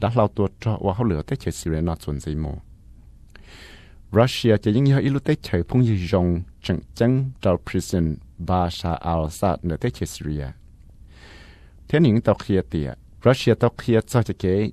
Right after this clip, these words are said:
chỉ chỉ xe nó trong nước bao lại. Giờ lên đó tới chơi Russia cho cái tàu tệ cho tới chơi Syria cho hậu lửa nó. Thế lý ba tàu có cho hậu lửa nó một tàu rồng trở lại President Assad xa tàu. Tàu cá tàu tàu lúc lì của tàu mua cho bắn răng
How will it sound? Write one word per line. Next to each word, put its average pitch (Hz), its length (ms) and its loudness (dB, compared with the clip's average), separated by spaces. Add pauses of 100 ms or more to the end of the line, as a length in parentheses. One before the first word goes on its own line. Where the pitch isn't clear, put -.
(140)
chỉ - 200 -2
chỉ 80 160 -6
xe - 240 -4
nó 113 200 2
trong 90 120 2
nước 76 200 -2
bao 104 180 2
lại. 82 260 0 (880)
Giờ 117 120 6
lên 113 180 6
đó 92 160 4 (360)
tới 180 140 0
chơi 110 220 2
Russia 95 300 0
cho 87 140 -4
cái 98 200 -2
tàu 80 180 0
tệ 76 240 -6
cho 87 300 -2 (100)
tới 160 100 0
chơi - 160 -4
Syria 76 520 -4 (120)
cho 82 140 -4
hậu 110 140 -2
lửa 90 120 0
nó. 76 300 -4 (600)
Thế 156 120 2
lý 135 120 2 (120)
ba 131 180 0 (100)
tàu 95 260 2
có 78 180 -2 (160)
cho 95 100 0
hậu 123 140 -2
lửa 95 120 0
nó 90 140 0
một 85 260 -2
tàu 92 200 0
rồng 90 260 -2
trở 82 160 -4
lại 80 220 -4 (100)
President 80 460 -4 (120)
Assad 87 440 -4
xa 73 320 -8
tàu. 69 260 -8 (1400)
Tàu - 120 0
cá 156 140 0
tàu 147 200 0
tàu 123 100 4
lúc 156 180 0
lì 117 160 4
của 92 140 0
tàu - 160 -2
mua 120 140 0
cho 98 180 -4
bắn 135 140 -2
răng 139 260 -2